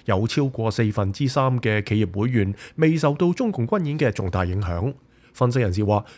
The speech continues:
外商撤離台灣係一個好困難嘅決定，因為可能再亦翻唔到轉頭。咁所以多以分散風險嘅方法去處理。咁而家實際應該因為中共威脅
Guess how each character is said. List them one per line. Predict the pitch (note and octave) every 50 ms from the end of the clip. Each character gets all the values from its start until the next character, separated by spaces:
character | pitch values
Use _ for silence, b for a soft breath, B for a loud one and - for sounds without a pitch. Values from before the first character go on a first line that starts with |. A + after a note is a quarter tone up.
| B
外 | - C3 C3+ C#3
商 | C3 G#3 G3 F3+
撤 | - - D3+
離 | A#2 A2 G#2 G2+
台 | - G#2
灣 | G2 G#2 B2+ E3 E3 E3
係 | D#3 B2+ B2 D3+
一 |
個 | D#3 - C3+ B2 A#2
好 | G#2 - A#2+ D3 F#3+
困 | - - C#3 B2
難 | A2 F#2+ G#2+
嘅 | A#2+
決 | C3 C3
定， | B2 A2 G#2+ A#2 - _
因 | - D#3+
為 | C#3 B2 G#2+
可 | F#2+ A2 B2
能 | D3+ D3+ G2+ F#2+ B B B B B -
再 | F3 E3 E3+ E3 C#3+
亦 | B2+
翻 | - - - - G3+ G3 D3
唔 | G2+ F#2
到 | F2+ G#2
轉 | A#2+ C3 A#2+ G#2+
頭。 | G#2+ G#2+ G2 - b b b b b b -
咁 | A2+ A2
所 | - G#2+ G#2 G#2
以 | G#2 G2+ F#2+ B B B B
多 | - B2+ B2+ A2+
以 | G2+ G2+ G2+
分 | G#2+ - C#3+ C3 C3 A#2+
散 | - - G2+ G2+ A2 B2+
風 | - C#3+ C3 B2+ A#2
險 | F#2+ G#2 A2+ C3+ C3
嘅 | A#2+ A2 G#2+
方 | G2 - B2+ A#2
法 | A2 A2 G2 F#2+
去 | F#2 - - F#2+
處 | F#2
理。 | F2+ F#2 G#2 A#2 B B B B B B
咁 | - C#3 D3+ B2+ G2+ G2
而 |
家 | F#2+ D3+ D#3 D#3 D3+ B B B
實 | - - - B2+
際 | - - F3 D3+ D#3 E3 D#3+ E3 G3+
應 | G3 G3 G3 F#3+
該 | F3+ G3 F#3 F#3 F#3 F3 F#3+
因 | F#3 F3+ F3 D#3+ C3
為 | B2 A2+ A#2 A#2
中 | - - G3 F3
共 | - A#2+ A#2 B2+
威 | D#3+ F3 F3 E3 D#3+
脅 | C3+ - C#3